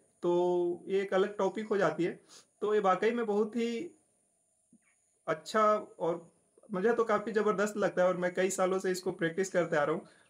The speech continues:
और पढ़ाई के समय, है ना, एक ये भी हो जाता है ना, psychological build हो जाता है, जिसको neuroplasticity बोलते हैं,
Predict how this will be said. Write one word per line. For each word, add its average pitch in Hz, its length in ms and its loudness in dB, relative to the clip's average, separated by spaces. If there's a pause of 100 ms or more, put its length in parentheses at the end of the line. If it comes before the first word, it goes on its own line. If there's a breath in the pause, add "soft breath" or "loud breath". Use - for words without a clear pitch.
और 170 100 0
पढ़ाई 190 320 2
के 214 120 -2
समय, 220 280 2
है 220 140 0
ना, 233 60 0
एक 214 200 0
ये 208 100 2
भी 226 100 -2
हो 233 120 4
जाता 196 240 2
है 208 60 0
ना, 240 60 -2
psychological 185 680 0
build 190 220 2
हो 185 100 2
जाता 156 240 2
है, 156 40 2
जिसको 156 220 -2
neuroplasticity 170 840 0
बोलते 160 300 0
हैं, 139 100 -6